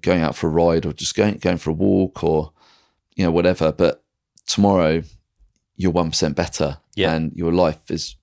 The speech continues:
Speaker 1: a little bit better.
Speaker 2: Yeah,
Speaker 1: Um,
Speaker 2: definitely.
Speaker 1: and I think we can just apply it to so many parts of our lives,
Speaker 2: Yeah.
Speaker 1: um, that ultimately contribute to, yeah,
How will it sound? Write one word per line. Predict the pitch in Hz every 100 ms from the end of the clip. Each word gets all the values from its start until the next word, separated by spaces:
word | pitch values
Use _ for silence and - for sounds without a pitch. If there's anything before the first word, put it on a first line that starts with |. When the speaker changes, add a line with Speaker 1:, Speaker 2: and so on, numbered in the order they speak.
| _ _
Speaker 1:
a | -
little | 85 78
bit | 82 -
better. | 82 - 78 73 _
Speaker 2:
Yeah, | - 85
Speaker 1:
Um, | 76 76
Speaker 2:
definitely. | - - - 85 101
Speaker 1:
and | - 82 78 - -
I |
think | - 76
we | 85
can | 85
just | 78 82
apply | - 85
it | 76
to | -
so | 87
many | 78 78
parts | 87 76 - 78
of |
our | 76
lives, | 85 73 67 - - -
Speaker 2:
Yeah. | 90 80 - -
Speaker 1:
um, | 80 78 71 - _ -
that | 82
ultimately | 92 - 92 67 85 82 90 _ _ _ _ -
contribute | 101 92 113 113 78 85 - -
to, | - 85 85 82 - _ _ _ _ _
yeah, | - 104